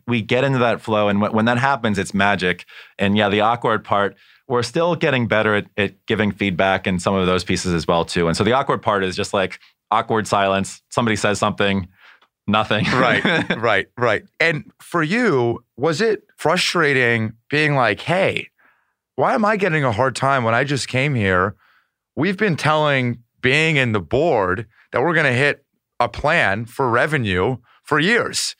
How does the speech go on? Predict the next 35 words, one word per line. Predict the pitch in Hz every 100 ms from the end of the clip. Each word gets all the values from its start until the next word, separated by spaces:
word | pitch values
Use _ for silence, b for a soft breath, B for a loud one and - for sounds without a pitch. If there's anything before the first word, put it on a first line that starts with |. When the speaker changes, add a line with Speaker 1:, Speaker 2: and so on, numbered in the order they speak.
| _
Speaker 2:
that | 139
we | 151
haven't | 160 170 147
done. | 180 185 87 90 - b b b _ _ -
I'm | 151
doing | 220 147
better | 143
than | 151 127
that." | 127 214 214 - -
<laughs> | 208 -
You | 220
know, | 202 214
like, | 214 180
was | 170
that | 185 240
kinda | - 214 202
like, | 143 120 b b
"What | -
the | -
hell?" | 330 349 311 - - _ _ _ _ _
Speaker 1:
Yeah, | - 165 143
I | 127
mean, | 147 123
we've | 135 143
found | 143 151 180
a | 180
way | 139 127 127
to | 117 123
combine | 117 104 107 110 107 101 101 - - _
the | 101
monetization, | 107 107 98 104 110
the | 92
business | 101 98
part, | - 95 90 -
'cause | 107